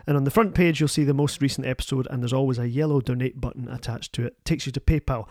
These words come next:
and it makes it very simple for you to make a donation, big, small, or somewhere in the middle, and it can be a one-off or a regular monthly payment, up to you. Anything is appreciated. Thank you so much. If you think that this is a good podcast, it's a worthwhile project, then do consider supporting it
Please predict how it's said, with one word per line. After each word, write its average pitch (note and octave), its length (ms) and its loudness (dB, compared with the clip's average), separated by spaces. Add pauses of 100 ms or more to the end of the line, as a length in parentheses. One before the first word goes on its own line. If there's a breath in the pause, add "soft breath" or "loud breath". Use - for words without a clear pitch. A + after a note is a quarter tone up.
(240 loud breath)
and B2 100 -2
it C#3 60 -4
makes C3 220 -6
it - 40 -12
very G3 200 8
simple B2+ 340 -2 (180 loud breath)
for C3 100 -2
you A#2+ 60 -2
to C3 120 -6
make B2 120 -4
a B2 60 -4
donation, A#2 400 -6
big, F3 240 -2
small, C3+ 400 2 (160 loud breath)
or A#2 140 -2
somewhere C#3+ 280 0
in A2+ 60 -2
the A#2 60 -4
middle, B2 340 -2 (240 loud breath)
and A#2+ 160 -2
it - 100 -12
can B2 140 -4
be A2+ 140 -4
a A2 60 -4
one-off C#3 420 0 (100)
or C3 240 -2
a B2 80 -4
regular A#2+ 460 -2
monthly A2+ 340 -6
payment, A2 360 -8 (120)
up - 220 -8
to E3+ 140 -2
you. D3+ 260 2 (380 loud breath)
Anything D3+ 440 2
is C3+ 240 -2
appreciated. A2+ 640 -6
Thank - 260 -6
you B2 60 -10
so B2 140 -4
much. A2+ 240 -8
If - 100 -8
you B2+ 60 -2
think D3+ 260 0
that D3 140 -6
this B2+ 260 -6
is A2+ 100 -8
a A#2+ 60 -4
good C#3+ 240 0
podcast, F#3 580 0
it's - 140 -8
a A#2+ 60 -4
worthwhile C3 420 -2
project, C#3 500 -2 (340 loud breath)
then A#2+ 160 -2
do C3+ 120 0
consider A#2+ 460 -4
supporting A#2+ 540 -6
it A#2 100 -10